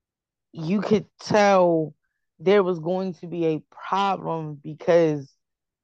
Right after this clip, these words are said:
supposedly she did actually cheat on him, and they were, like, in the midst of working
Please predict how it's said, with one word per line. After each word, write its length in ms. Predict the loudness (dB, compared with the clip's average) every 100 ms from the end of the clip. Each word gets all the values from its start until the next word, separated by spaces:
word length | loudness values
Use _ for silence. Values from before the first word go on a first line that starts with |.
| _
supposedly 920 | _ -10 -2 0 2 0 -2 -6 -8 -8
she 360 | -10 -10 -10 -10 -16 _ _
did 440 | 6 8 6 4 -6 _ _ _ -6
actually 640 | -6 -8 -10 -10 -10 -14 _ _ _ _ _
cheat 220 | -12 -8 -8
on 160 | -10
him, 360 | -10 -10 -10 -16 _ _
and 500 | -6 -2 -2 -4 -6 -12 _ _ _ -2
they 200 | 2 4
were, 140 | 4
like, 320 | 2 0 -4 -8
in 180 | -6
the 60 | -6
midst 440 | -4 -2 -2 -4
of 400 | -4 -2 -2 -6 -14 _ _ _ _ _ _ _ _ _ _ _ _ _ _ _ -20 -4
working 480 | 0 0 0 -8